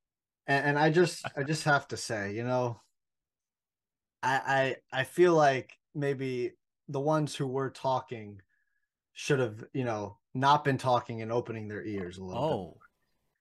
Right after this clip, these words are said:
Speaker 1: bit.
Speaker 2: You wanna know
Speaker 1: Because
Speaker 2: why we cut you off?
Speaker 1: No,
Speaker 2: Justin,
Speaker 1: no,
Speaker 2: wanna know
Speaker 1: no.
Speaker 2: what he
Speaker 1: Yeah,
Speaker 2: said to
Speaker 1: you're
Speaker 2: us?
Speaker 1: gonna say for that reason, but you misinterpreted what I said. I didn't say that.
Speaker 2: What did you say?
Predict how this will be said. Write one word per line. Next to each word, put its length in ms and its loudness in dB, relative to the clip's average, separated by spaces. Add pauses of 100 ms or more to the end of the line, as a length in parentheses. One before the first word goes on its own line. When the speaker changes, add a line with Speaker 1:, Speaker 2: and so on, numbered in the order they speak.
Speaker 1:
bit. 100 -2
Speaker 2:
You 60 4
wanna 180 4
know 80 6
Speaker 1:
Because 100 4
Speaker 2:
why 200 6
we 100 0
cut 180 -4
you 140 -6
off? 300 -2 (420)
Speaker 1:
No, 180 6
Speaker 2:
Justin, 220 0
Speaker 1:
no, 80 4
Speaker 2:
wanna 60 2
know 80 2
Speaker 1:
no. 60 2
Speaker 2:
what 80 -2
he 80 2
Speaker 1:
Yeah, 80 6
Speaker 2:
said 120 0
to 60 -4
Speaker 1:
you're 100 4
Speaker 2:
us? 100 2
Speaker 1:
gonna 200 8
say 500 6
for 220 0
that 300 4
reason, 360 0
but 220 -6
you 160 -2
misinterpreted 920 -2
what 200 -2
I 120 -2
said. 280 -8
I 80 -8
didn't 220 -2
say 300 -2
that. 300 -8 (760)
Speaker 2:
What 220 0
did 40 -4
you 80 -8
say? 280 -2